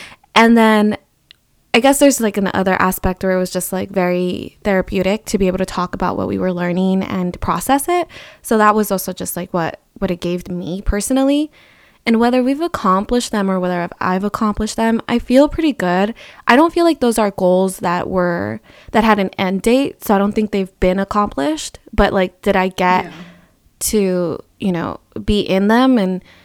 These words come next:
Speaker 1: and be doing what I set out to do? Like,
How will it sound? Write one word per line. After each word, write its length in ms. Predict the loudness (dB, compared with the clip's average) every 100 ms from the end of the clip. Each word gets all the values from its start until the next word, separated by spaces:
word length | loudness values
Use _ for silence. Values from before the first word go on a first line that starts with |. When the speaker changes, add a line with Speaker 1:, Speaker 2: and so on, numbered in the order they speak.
| _ _
Speaker 1:
and 160 | -4 -2
be 120 | -2
doing 400 | 2 2 2 2
what 100 | 0
I 80 | -2
set 220 | -4 -2
out 160 | -4
to 100 | -4
do? 300 | -2 0 2
Like, 260 | 0 -4 -8